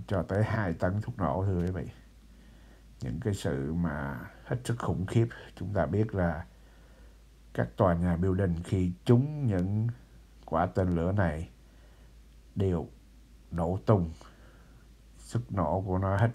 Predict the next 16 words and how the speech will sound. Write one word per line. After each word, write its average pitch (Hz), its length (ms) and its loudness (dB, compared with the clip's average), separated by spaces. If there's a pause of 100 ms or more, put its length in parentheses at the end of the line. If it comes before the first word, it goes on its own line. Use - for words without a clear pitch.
sức - 260 -4
là 87 100 0 (100)
kinh 90 160 2
hoàng. 87 380 -2 (1200)
Thì 80 100 -4
đó 98 140 2
là 107 180 2
câu 98 300 2
chuyện 90 300 -2
mà 90 340 -2 (1500)
những 95 320 -4
quả 90 320 0 (440)
mini 110 380 4
rocket 117 540 -2
của 82 180 -4
Nga 90 420 0